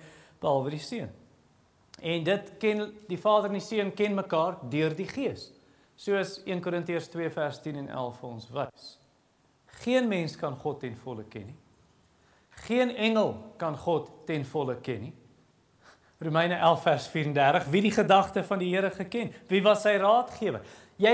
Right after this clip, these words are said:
kan altyd iets nuut van die Vader en die Seun en die Gees leer. Altyd. Paulus sê, "As ek, ek wil net Jesus meer ken." Dis Paulus. <laughs> En hy sê, "Ek wil net meer van Jesus ken." Jeremia drieëndertig vers drie. Die Here sê vir hom,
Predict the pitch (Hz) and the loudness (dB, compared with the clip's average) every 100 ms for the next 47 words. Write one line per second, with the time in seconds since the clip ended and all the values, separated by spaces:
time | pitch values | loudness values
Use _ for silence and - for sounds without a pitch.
0 | 233 254 - 262 311 311 269 - 220 - | 6 2 4 8 8 8 0 0 -8 -10
1 | 180 185 - 180 160 - 165 156 156 160 | -8 -10 -4 -4 -2 2 2 2 0 -2
2 | 156 - 165 143 135 147 139 - 139 123 | -4 -2 0 0 -2 -2 -2 -2 -4 -4
3 | - 117 101 - 262 262 147 - - - | -6 -10 -2 6 8 8 2 -6 -16 -20
4 | _ _ _ - 254 262 262 269 247 226 | _ _ _ 6 8 8 2 2 2 2
5 | 233 240 226 220 277 302 214 269 277 254 | 0 -4 -2 0 2 2 0 0 2 0
6 | 208 220 254 294 277 214 185 254 - - | 2 6 8 8 6 4 2 2 2 6
7 | 302 320 302 233 - - - - - 240 | 10 10 10 6 2 -12 -18 -20 -10 -8
8 | - - - - 311 - - 254 214 277 | -8 -12 -20 -16 -14 -10 0 4 6 6
9 | 247 254 302 - 269 262 294 294 311 262 | 6 6 4 4 4 6 8 6 4 0
10 | 247 269 226 269 - - 285 311 220 - | 0 -2 -4 -6 -8 -2 0 0 -2 -6
11 | - - - - 233 247 262 294 226 285 | -14 -20 -18 0 4 4 6 4 4 0
12 | 285 269 277 262 269 262 214 196 247 285 | 2 4 4 4 4 4 4 0 -2 0
13 | 190 - - - - 170 190 185 185 175 | -2 -6 -20 -18 -8 -2 0 0 -2 -6
14 | - 131 | -8 -14